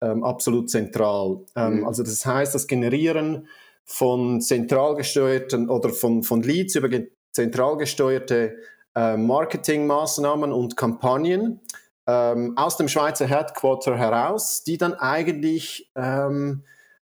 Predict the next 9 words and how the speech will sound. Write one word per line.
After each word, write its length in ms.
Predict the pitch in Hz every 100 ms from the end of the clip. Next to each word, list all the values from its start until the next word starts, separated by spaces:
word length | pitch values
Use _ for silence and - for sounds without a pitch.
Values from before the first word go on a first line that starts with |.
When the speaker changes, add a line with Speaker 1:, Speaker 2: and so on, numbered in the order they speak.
| -
Speaker 1:
an 200 | 147 156
die 120 | 151
Handelsorganisation, 1600 | 143 147 135 147 135 139 135 - - 135 127 131 131 131 127 - -
ähm, 380 | 123 120 117
weiterverteilt, 1000 | 120 135 151 131 135 135 131 139 139 - - -
äh, 40 |
wurden 800 | 123 127 120 131 139 139 131 131
und 380 | 123 120 117 143
entsprechend 600 | - 123 127 - 117